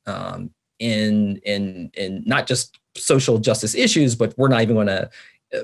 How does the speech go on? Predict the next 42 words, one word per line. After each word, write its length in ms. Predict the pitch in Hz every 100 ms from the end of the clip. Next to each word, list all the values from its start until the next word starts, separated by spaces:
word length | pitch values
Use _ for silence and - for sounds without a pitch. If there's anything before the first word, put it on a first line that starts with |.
| -
sort 220 | - 113
of, 100 | 104 - _ _
we're 200 | 127 131
gonna 160 | 135 117
limit 240 | 120 107
the 80 | 104
degree 320 | 110 120 117
to 100 | 117
which 200 | 107 98
our 100 | 101
employees 540 | 98 113 107 104 98
can, 260 | - 95 92
can 160 | - 90
talk 240 | 135 131
about 280 | 107 95 95
it, 40 |
wh-, 180 | 104 -
certainly 280 | - 104 98
while, 180 | 95 90
while 140 | 104
on 120 | 104
the 60 | 98
job 260 | 107 95
or, 120 | 92 -
or 200 | 98 117
elsewhere. 580 | 139 139 107 95 95 92 - - - _ _ 127
Um, 360 | 120 120 123
again, 300 | 139 143 202
it, 180 | 170 131
it, 160 | 147 -
there's 160 | 180
some 200 | - 247
resonance 460 | 220 196 175 151 -
with, 200 | 143 -
with 160 | 139 135
the 160 | 123
N 120 | 143
F 240 | 135 123 -
L, 460 | 139 92 98 110 - _ _ -
but, 380 | 139 151 - -
you 100 | 180
know, 180 | 135